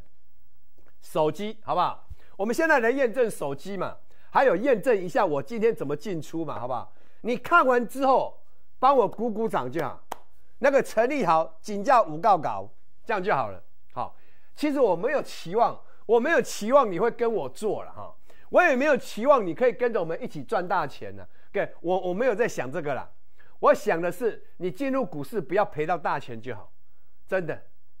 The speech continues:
好不好？那我想的是希望你不要跟到吹牛比赛的，好，那我想的是希望你不要每天在，在听那个讲故事比赛的就可以了，好吗？这样可以吗？好，各位来看，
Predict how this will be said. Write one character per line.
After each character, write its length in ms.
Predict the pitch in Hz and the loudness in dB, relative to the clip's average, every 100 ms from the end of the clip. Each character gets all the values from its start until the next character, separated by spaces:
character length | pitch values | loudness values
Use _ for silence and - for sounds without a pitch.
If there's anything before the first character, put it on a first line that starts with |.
| - | -6
好 140 | - | -2
不 60 | 165 | 2
好？ 260 | 175 110 - - - - | 2 0 -8 -8 -8 2
那 120 | 294 | 4
我 140 | 294 | 6
想 260 | 294 214 165 | 4 2 0
的 100 | 190 | -2
是 360 | 226 220 - - | -2 -2 -4 -8
希 240 | - - 294 | -8 -2 2
望 140 | 254 | 2
你 40 | 170 | 0
不 140 | 175 | 0
要 140 | 247 | 0
跟 200 | - 240 | 0 -2
到 140 | 220 220 | 0 -2
吹 300 | 214 226 220 | -2 -2 -2
牛 160 | 190 | -2
比 180 | 165 - | -4 -6
赛 240 | 214 165 107 | -6 -4 -4
的， 140 | - - - - - - | -8 -8 -8 -8 -8 -6
好， 360 | - 143 - - - - | -2 -2 -4 -8 -8 0
那 140 | 277 | 4
我 180 | 254 294 | 8 6
想 240 | - 175 | 6 0
的 80 | 175 | -2
是 320 | - 214 135 - - | -4 -4 -4 -8 -8
希 220 | - 262 | -4 4
望 140 | 302 214 | 4 4
你 60 | |
不 160 | 147 208 | 0 2
要 140 | 277 | 2
每 180 | 196 151 | 0 -2
天 160 | 170 262 | 0 2
在， 260 | 262 240 - - | 2 0 -6 -2
在 120 | 254 | -2
听 220 | 240 262 | 0 -2
那 80 | 262 | 0
个 180 | 233 170 - - - | 0 -2 -6 -8 -2
讲 200 | 185 165 | 0 0
故 180 | 277 | -2
事 160 | - 247 | -2 -4
比 160 | 160 127 | -4 -2
赛 220 | 208 165 | 0 0
的 80 | 127 | 0
就 160 | 202 | -6
可 180 | - 143 | -4 -4
以 100 | 131 | -6
了， 160 | 95 - | -6 -8
好 140 | - 180 | -4 -2
吗？ 240 | 208 208 - | -2 -4 -4
这 80 | 240 | -4
样 80 | |
可 100 | 180 | -2
以 60 | 196 | -2
吗？ 200 | 165 151 - - - | -4 -4 -8 -8 -8
好， 120 | - 143 | -6 -2
各 100 | 175 | 2
位 40 | |
来 80 | 151 | 2
看， 180 | 147 | 0